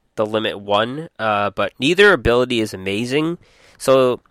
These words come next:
yeah, dual use card similar to Archfiend Eccentric, like, a card that has two good uses. Um, we'll see if it sees any play. It, it's pro-, it's probably not part of the core, like,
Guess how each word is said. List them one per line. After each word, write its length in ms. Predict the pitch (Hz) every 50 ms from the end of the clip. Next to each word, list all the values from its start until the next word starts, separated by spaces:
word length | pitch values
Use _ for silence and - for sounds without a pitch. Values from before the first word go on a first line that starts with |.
| _ _ _ _ _ _ _ _ _ _ _ _
yeah, 140 | - 156 135
dual 340 | 120 - 151 170 190 190 185
use 220 | 180 175 165 -
card 280 | - - 160 156 151 -
similar 380 | - - 139 135 131 131 139
to 180 | 135 - - -
Archfiend 460 | - 113 117 - - - 131 120 110
Eccentric, 540 | 101 - - 110 104 104 - - 104 - -
like, 180 | 98 95 -
a 100 | 95 101
card 280 | - - - 139 147 143
that 100 | - 120
has 180 | 117 113 - -
two 260 | - - - 135 123
good 300 | 123 127 117 113 107 104
uses. 720 | 104 104 104 - - 107 101 104 110 107 - - - - _ _ _ _ _ _ _ _ _ _ _ _ _ _ -
Um, 580 | - 120 117 113 107 107 101 101 104 120 156 _ _ _ _ - -
we'll 100 | - 131
see 180 | - - 196 196
if 80 | 185
it 80 | 190 185
sees 260 | - - 190 180 175
any 160 | 180 175 170
play. 360 | 156 - 175 170 151 110 92 98
It, 100 | 104 - - -
it's 140 | 120 -
pro-, 160 | - 156 147 -
it's 140 | - 143 -
probably 220 | - - 175 185 170
not 320 | 135 127 117 - _ -
part 220 | - - 135 131
of 40 | 120
the 80 | 123 117
core, 560 | - - - 120 117 117 120 120 117 117 113
like, 400 | 110 107 95 95 95 - - _